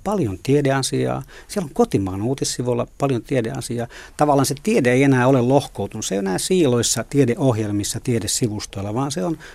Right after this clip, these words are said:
vähän niin kuin haulikolla ammuttuna osana sitä yleistä uutisvuota. Siellä on hyvää taustaa, hyvää faktaa, ja monesti ne tulee tutkijoiden suusta. Et mä niin kuin näen hyvää tiedejournalismia joka päivä mediassa.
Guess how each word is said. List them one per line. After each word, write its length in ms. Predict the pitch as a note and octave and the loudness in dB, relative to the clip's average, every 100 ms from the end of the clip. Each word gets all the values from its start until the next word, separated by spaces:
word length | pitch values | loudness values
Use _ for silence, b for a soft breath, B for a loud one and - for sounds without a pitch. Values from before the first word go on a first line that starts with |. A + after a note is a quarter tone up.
| B B B | B B B
vähän 120 | B2 C3 | 0 2
niin 80 | |
kuin 120 | A#2+ A2+ | 2 6
haulikolla 580 | E3 D#3 C#3 C3 B2 | 8 8 8 6 6
ammuttuna 640 | B2 A#2+ A2 - A2 G2+ G#2 - | 4 2 0 -4 -6 -6 -6 -2
osana 300 | D3 C3 A2 | 0 2 0
sitä 140 | A#2+ | -2
yleistä 400 | C3+ C3 A2 A2+ | 0 0 0 -4
uutisvuota. 540 | A2 G2+ - G#2+ A2 | -6 -6 -8 -8 -8
Siellä 180 | B2 E3+ | -4 -2
on 80 | D3 | 0
hyvää 380 | E3+ D3 C3 A#2 b b b b - | 4 6 4 2 b b b b 0
taustaa, 580 | B2 A#2 G#2+ - G#2+ G#2 | 2 2 0 -4 -4 -2
hyvää 320 | C3 A2+ G#2 | 0 0 -2
faktaa, 540 | - A#2+ - - G#2 | -2 -2 -4 -10 -6
ja 80 | G#2 | -4
monesti 340 | B2 A2+ - | -2 -2 -2
ne 80 | A#2 | -6
tulee 280 | C3 C#3 B2+ | -2 0 0
tutkijoiden 500 | - A2 - G2 G2+ | -2 -8 -8 -8 -6
suusta. 420 | - G2+ B2+ - | -6 -8 -12 -10
Et 80 | A2 | -4
mä 100 | C3+ | -2
niin 140 | C#3+ | 0
kuin 240 | C#3+ C#3 - | 0 -4 -6
näen 280 | E3 E3 C#3 | -2 0 0
hyvää 280 | B2+ D3 A2+ | 0 0 0
tiedejournalismia 680 | - C3+ A2+ A2 G#2+ - B2 | 2 -2 0 -4 -6 -6 -2
joka 280 | C3 D3 G#2 | -2 -2 -4
päivä 360 | - G2+ F#2+ | -4 -4 -4
mediassa. 600 | G2 G2+ - C3 - - | -6 -6 -10 -14 -16 -16